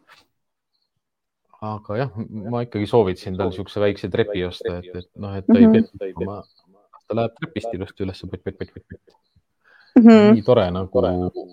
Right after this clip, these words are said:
Speaker 1: noh, vaheldus sellele, et, et kui sa kogu aeg tegeled probleemsete koertega ja
Speaker 2: Jah.
Speaker 1: agressiivsete koertega, siis järsku tuleb mingi naisterahvas, kes tahab lihtsalt, et sa õpetad ta koera voodisse minema.
Speaker 2: Mhm.
Speaker 1: <laughs> Noh, palun väga.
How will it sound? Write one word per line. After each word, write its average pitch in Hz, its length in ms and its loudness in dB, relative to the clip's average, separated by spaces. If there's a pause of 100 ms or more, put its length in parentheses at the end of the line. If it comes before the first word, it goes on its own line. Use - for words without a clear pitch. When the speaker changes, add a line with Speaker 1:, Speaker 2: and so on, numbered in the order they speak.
(1120)
Speaker 1:
noh, - 160 -14
vaheldus 95 580 -2
sellele, 92 420 -4
et, - 140 -10
et 95 140 -8
kui 95 160 -8
sa 95 100 -8
kogu 92 160 -6
aeg 95 140 -6
tegeled 92 420 -8
probleemsete 110 600 -4
koertega 104 500 -2
ja 107 60 0
Speaker 2:
Jah. 98 100 -4
Speaker 1:
agressiivsete 98 600 2
koertega, 98 480 -6
siis 101 140 -8
järsku 92 320 -8
tuleb 98 220 -6
mingi 98 200 -6
naisterahvas, 101 540 -6
kes - 120 -12
tahab 110 300 -2
lihtsalt, 113 420 -2
et 104 140 -10
sa 110 100 -4
õpetad 107 460 -6
ta 104 120 -6
koera 107 300 -2
voodisse 107 480 0
minema. 110 320 -2 (680)
Speaker 2:
Mhm. 214 280 6 (240)
Speaker 1:
<laughs> - 240 -18
Noh, 95 200 -12
palun 101 280 -6
väga. 120 720 0